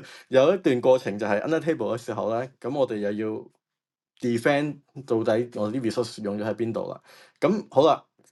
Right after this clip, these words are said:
你個產品未去到M V P階段，或者個 value 未，未凸顯到出嚟嘅時候，咁俾一啲，呃，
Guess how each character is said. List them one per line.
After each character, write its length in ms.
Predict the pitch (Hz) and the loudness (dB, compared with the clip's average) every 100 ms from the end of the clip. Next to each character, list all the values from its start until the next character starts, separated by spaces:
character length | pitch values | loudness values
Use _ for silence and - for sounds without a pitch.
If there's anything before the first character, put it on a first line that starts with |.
| _ _ _ _ _ _ _ _ | _ _ _ _ _ _ _ _
你 120 | 127 139 | 0 2
個 80 | 147 | 2
產 260 | - 139 | 0 2
品 420 | 139 113 123 131 - - | 2 2 0 -6 -12 -10
未 640 | 117 113 104 101 101 98 101 | -2 0 0 -2 -4 -6 -4
去 100 | 123 | -2
到 100 | 117 | 2
M 180 | 113 127 | 2 2
V 80 | 131 | 2
P 120 | 131 | 0
階 180 | 120 110 | 2 2
段， 320 | 107 98 92 - | 2 -4 -8 -4
或 100 | 107 | 0
者 240 | 113 113 117 | 2 0 0
個 100 | - 107 | 0 2
value 440 | 135 135 98 90 | 4 4 0 0
未， 340 | 98 95 92 - _ _ _ - | -2 -2 -6 -12 _ _ _ -4
未 260 | 110 107 | -2 0
凸 140 | 107 104 | 2 0
顯 200 | - 127 | 2 2
到 80 | 127 | 4
出 140 | 139 | 4
嚟 100 | 127 | 4
嘅 120 | 92 | 2
時 160 | 95 101 | -2 -6
候， 240 | 92 90 _ _ _ - | -8 -10 _ _ _ -2
咁 160 | 127 | 0
俾 300 | 147 117 143 | 4 4 2
一 180 | - 139 | 0 -2
啲， 280 | 139 135 135 | 2 0 0
呃， 440 | - 101 92 92 | 0 0 0 -2